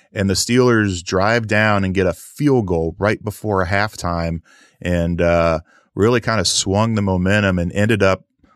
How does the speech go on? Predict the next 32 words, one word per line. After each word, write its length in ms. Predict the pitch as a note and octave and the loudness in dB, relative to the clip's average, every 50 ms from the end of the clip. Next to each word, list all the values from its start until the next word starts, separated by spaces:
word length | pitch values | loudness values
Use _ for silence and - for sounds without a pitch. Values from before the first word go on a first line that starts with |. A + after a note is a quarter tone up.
| _ _ - | _ _ -10
winning 340 | - E2+ F#2 C3+ F3 D3+ G#2+ F2+ | -4 -2 0 0 0 0 0 0
that 180 | F2+ E2 D2+ | 0 0 0
game. 640 | F2 G2+ A#2+ B2 F#2+ D#2+ D2+ D2 - F2 F2+ G2 _ _ _ _ _ - - | -2 -2 0 0 -2 -4 -6 -10 -12 -16 -20 -20 _ _ _ _ _ -10 -6
And 600 | F2+ F#2 F#2 F#2 F2+ F2+ F2+ F2+ F2+ F2 - - _ _ _ _ _ _ _ _ _ _ - | -4 -2 0 0 0 0 0 -2 -2 -4 -8 -10 _ _ _ _ _ _ _ _ _ _ -6
I 100 | G2+ G#2 | -4 -2
was 180 | G2+ G2+ G2 | -2 -2 -4
like, 200 | G2+ G2 - _ - | -4 -6 -6 _ -12
you 140 | - C#3+ D3 | -10 -10 -10
know, 100 | - - _ _ _ _ _ - | -10 -12 _ _ _ _ _ -14
they 140 | - - D#3+ | -8 -6 -6
do 300 | C3 A2 - E3+ F#3 F3 | -4 -2 -2 -2 0 2
this 260 | C#3+ C3 A#2+ - - - | 2 2 0 0 -2 -2
every 320 | G#2+ A2+ A#2 - C3+ C3 | -2 -2 0 0 -2 -2
single 340 | - - G#2+ G2+ G2+ A2 A2+ | 0 0 0 0 0 0 -2
time 260 | - - F2 F#2+ G2 | -2 -2 -2 0 2
they 120 | G#2+ G#2+ G2+ | 2 0 0
play 200 | - F2 D#2+ F#2 | 0 -2 -2 0
the 80 | A2 | 0
Bengals, 440 | G#2 F#2+ C3+ F3+ G3 D3+ G#2+ F2+ G2 | 0 0 0 0 2 2 2 0 0
it 100 | - - | -2 -2
<laughs> 0 | |
seems 400 | - - - B2+ G2+ F#2+ F2 F2 | -2 0 2 0 0 2 0 2
like 240 | F#2+ F2+ E2+ E2+ - | 2 2 0 0 0
that 140 | - F2+ - | -2 0 2
they, 200 | G#2 G#2+ G#2+ - - - - - - | 0 0 0 -2 -6 -20 -20 -14 -6
so 120 | - B2+ A#2+ | 0 2 4
I 40 | |
went 180 | B2 C3+ D3 B2+ | 4 4 2 2
back 220 | C3+ C3 A#2 - | 2 0 0 0
and 80 | A#2+ G2 | 0 0
I 60 | F#2 | 2
looked, 520 | F#2+ A2+ C3 A2 - - _ - - - | 2 2 2 2 2 0 _ -20 -20 -20